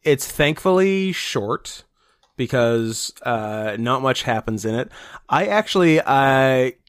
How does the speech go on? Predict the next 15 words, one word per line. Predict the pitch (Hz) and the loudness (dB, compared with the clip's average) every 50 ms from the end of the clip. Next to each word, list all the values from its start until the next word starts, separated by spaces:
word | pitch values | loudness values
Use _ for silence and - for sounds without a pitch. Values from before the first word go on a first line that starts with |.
| _ _ _ _ - - - | _ _ _ _ -18 -8 -2
I | 131 139 | 0 2
don't | 151 | 4
know | 160 151 143 | 4 4 2
how | - - 147 143 139 135 | 2 0 0 2 2 0
you | 127 120 117 117 120 139 147 156 165 160 156 160 160 151 143 143 - - | 0 -4 -8 -8 -4 -2 0 2 2 2 2 2 0 -2 -2 -6 -8 -8
watched | - 123 120 113 113 117 120 123 131 135 147 151 - - - | -8 -8 -8 -8 -8 -6 0 2 2 2 2 2 -2 -4 -2
it | 135 123 - _ - - | -2 -2 -2 _ -10 -4
'cause | - 151 127 120 113 - - _ - - - _ _ _ - | 0 0 0 0 -2 -6 -10 _ -18 -20 -20 _ _ _ -2
the, | 127 123 117 113 113 113 113 110 101 | 0 2 2 4 2 2 0 0 -2
the | 101 117 | -2 -4
version | 104 107 131 143 135 139 156 | -2 0 0 0 0 2 2
I | 143 139 | 0 0
had | 135 131 147 143 139 139 139 139 | 2 0 0 0 2 0 0 0
had | 127 120 139 127 123 117 113 113 110 107 - | 0 0 0 0 0 0 -4 -8 -10 -4 -2
both, | 131 123 127 131 131 123 - - - - - | 0 2 2 2 2 0 -4 -12 -16 -18 -18